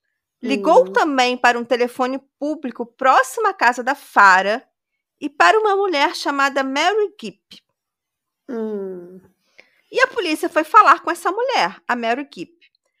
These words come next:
Speaker 1: Ela disse que não se lembrava de ter usado o pager, embora ela tivesse um,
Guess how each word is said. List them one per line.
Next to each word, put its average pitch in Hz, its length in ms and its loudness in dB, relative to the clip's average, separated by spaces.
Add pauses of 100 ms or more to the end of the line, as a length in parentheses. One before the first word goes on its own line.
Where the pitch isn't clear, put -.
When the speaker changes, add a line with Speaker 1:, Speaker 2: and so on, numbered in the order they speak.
(220)
Speaker 1:
Ela 480 180 0
disse - 240 -14
que 320 100 -8
não 294 180 -4
se - 180 -8
lembrava 226 500 0
de - 120 -16
ter 214 120 -8
usado 196 300 -4
o 254 40 -16
pager, 190 760 -8
embora 190 380 -2
ela 180 100 -2
tivesse 185 560 -10
um, 226 300 -12